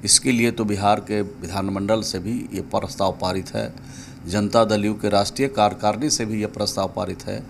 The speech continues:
मुझे विश्वास और भरोसा है कि भारत सरकार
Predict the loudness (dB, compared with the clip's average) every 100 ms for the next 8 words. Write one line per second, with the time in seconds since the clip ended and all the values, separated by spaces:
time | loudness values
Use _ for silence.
0 | -16 -14 -4 0 0 0 0 8 8 8
1 | 2 0 -4 -2 -2 -2 -4 -8 -14 -16
2 | -10 -4 2 2 2 -2 -2 -2 -2